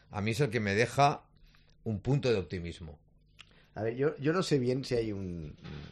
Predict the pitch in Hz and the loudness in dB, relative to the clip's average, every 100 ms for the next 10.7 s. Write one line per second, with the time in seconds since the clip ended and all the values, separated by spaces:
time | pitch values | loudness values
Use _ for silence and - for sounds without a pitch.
0 | - 82 95 92 90 101 113 107 92 78 | -14 -10 -8 -8 -4 -4 -2 -2 -2 -4
1 | 71 - 76 71 73 69 - - 71 76 | -8 -8 -8 -8 -10 -14 -18 -18 -12 -12
2 | 76 73 73 - - 73 76 80 90 98 | -12 -14 -16 -18 -12 -10 -8 -8 -6 -6
3 | 90 98 95 85 82 - - - 90 98 | -4 -4 -4 -4 -6 -8 -12 -10 -8 -4
4 | 120 117 135 202 - - _ _ _ _ | 0 2 2 0 -14 -20 _ _ _ _
5 | _ _ _ - - 101 98 107 - 113 | _ _ _ -16 -4 -2 -2 -2 0 2
6 | 120 151 120 107 90 82 76 - 82 85 | 4 2 2 0 -2 -4 -10 -8 -2 0
7 | 98 101 113 120 107 123 123 147 - - | 0 0 2 2 2 2 2 2 0 -10
8 | _ - - 104 113 101 101 87 - 113 | _ -6 -4 0 0 0 0 -4 -4 -4
9 | 107 98 87 80 80 85 101 107 92 95 | 0 0 -2 -4 -10 -8 -2 -2 -2 -4
10 | 78 73 73 73 - 180 | -6 -10 -12 -12 -12 -14